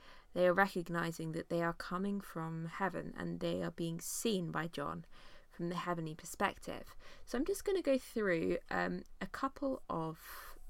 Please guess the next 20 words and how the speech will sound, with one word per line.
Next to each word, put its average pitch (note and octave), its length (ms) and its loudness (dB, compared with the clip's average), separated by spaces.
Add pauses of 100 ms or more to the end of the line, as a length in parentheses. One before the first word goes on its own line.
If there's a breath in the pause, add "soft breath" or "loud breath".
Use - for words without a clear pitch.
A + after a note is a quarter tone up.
(120)
options - 640 -4
about F3 260 0 (120)
how F3 240 2
these E3+ 240 -2
judgments E3+ 640 -4
could - 380 -4 (100)
work, E3+ 460 0
how F3 120 0
they E3+ 100 0
could - 180 -4
connect - 320 -2
together. D#3+ 480 0 (520 loud breath)
I A3+ 120 10
don't C4+ 240 8
know F#3+ 200 6
which - 280 2
one E3+ 600 2
is D#3 220 -2
right. E3+ 560 0 (260)
Um, E3+ 540 0